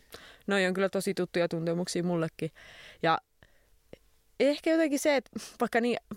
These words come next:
ahdistavalta tää kuulostaakin, kun mä sanon tän ääneen, niin se, että elämän se hektisyys,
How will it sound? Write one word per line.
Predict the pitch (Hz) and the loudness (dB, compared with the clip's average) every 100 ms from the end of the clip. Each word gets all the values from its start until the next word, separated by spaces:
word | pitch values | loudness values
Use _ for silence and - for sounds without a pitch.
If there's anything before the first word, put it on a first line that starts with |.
| - - | -6 0
ahdistavalta | 233 226 - 180 190 | 2 0 0 -2 0
tää | 185 | 0
kuulostaakin, | 185 202 185 170 165 | 0 -2 -2 -2 -2
kun | 180 | 0
mä | 175 | 0
sanon | 190 180 185 | 0 0 0
tän | 190 | 0
ääneen, | 208 202 170 165 | 0 0 0 -2
niin | 165 - - | -4 -6 -8
se, | - | -2
että | 196 - _ | -2 -2 _
elämän | 220 233 196 180 180 - - | 0 2 0 -2 -6 -10 -14
se | - 196 | -4 -2
hektisyys, | 220 - 170 165 165 - | -2 -2 -4 -2 -4 -6